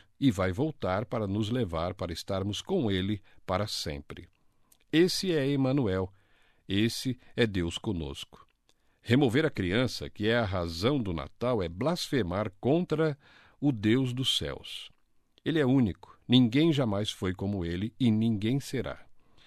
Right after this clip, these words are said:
No livro de Apocalipse, João tem uma experiência incrível no capítulo cinco, enquanto ele é levado pela visão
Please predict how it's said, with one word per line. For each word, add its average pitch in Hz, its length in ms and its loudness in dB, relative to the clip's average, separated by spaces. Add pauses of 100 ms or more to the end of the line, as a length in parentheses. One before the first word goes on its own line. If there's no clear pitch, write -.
(400)
No 139 100 6
livro 190 260 2
de 175 80 0
Apocalipse, 139 720 0 (320)
João 101 320 -2
tem 117 160 -2
uma 92 120 0
experiência 87 560 -4
incrível 110 580 0
no 85 100 -6
capítulo 104 460 -4
cinco, 123 340 -4
enquanto 120 460 0
ele 110 220 2
é 107 80 2
levado 98 460 0
pela 107 240 -2
visão 117 500 0